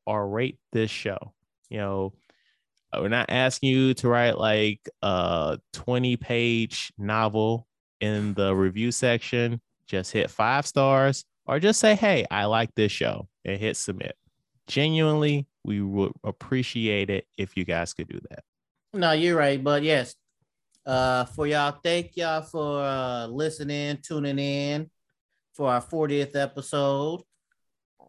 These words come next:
Speaker 2: I ain't, I'm not gonna lie to y'all. I never really thought we was gonna make it this far. I've always assumed that we was gonna get bored with this and tether this out, but thank you for the ones that keep listening. We appreciate it.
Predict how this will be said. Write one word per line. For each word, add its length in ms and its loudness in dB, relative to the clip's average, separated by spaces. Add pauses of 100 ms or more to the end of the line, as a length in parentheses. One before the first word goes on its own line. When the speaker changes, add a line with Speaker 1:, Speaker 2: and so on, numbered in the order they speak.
(640)
Speaker 2:
I 240 2
ain't, 140 0
I'm 140 -2
not 380 -4
gonna 180 -6
lie 240 -2
to 60 -10
y'all. 300 -16 (280)
I 180 2
never 220 4
really 180 -2
thought 400 -2
we 180 -8
was 140 -12
gonna 260 -6
make 220 -8
it 100 -14
this 180 -6
far. 480 -6 (640)
I've 160 2
always 420 4
assumed 400 -2
that 180 -2
we 140 -2
was 160 -6
gonna 500 -4 (260)
get 220 -2
bored 280 4
with 140 -2
this 220 -2
and 120 -8
tether 340 0
this 260 -4
out, 360 0
but 340 -2 (580)
thank 260 -2
you 180 0
for 140 -4
the 100 -4
ones 280 -2
that 140 -6
keep 260 -4
listening. 720 -2
We 120 -4
appreciate 720 -2
it. 140 -2